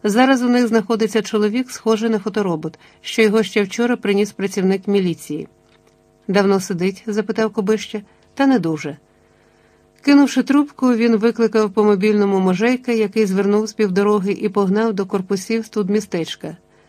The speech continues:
видзвонюючи Сердюка. Загін спецназу піднімався по тривозі.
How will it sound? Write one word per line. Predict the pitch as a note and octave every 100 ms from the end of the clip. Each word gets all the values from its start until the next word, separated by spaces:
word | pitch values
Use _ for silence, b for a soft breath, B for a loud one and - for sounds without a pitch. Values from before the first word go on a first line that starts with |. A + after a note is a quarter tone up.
| b b
видзвонюючи | G3+ F#3+ F#3 G#3 G3+ G3 G3+
Сердюка. | F#3+ G3+ F3+ F#3+ D#3 D3 - _ G#3+
Загін | G3 A3 A#3+ C4
спецназу | - G#3 G#3 A#3 C4 A#3 A#3+ -
піднімався | - F#3 F#3+ F#3 F#3+ G#3
по | F#3 F#3
тривозі. | F#3 E3+ D#3 D3+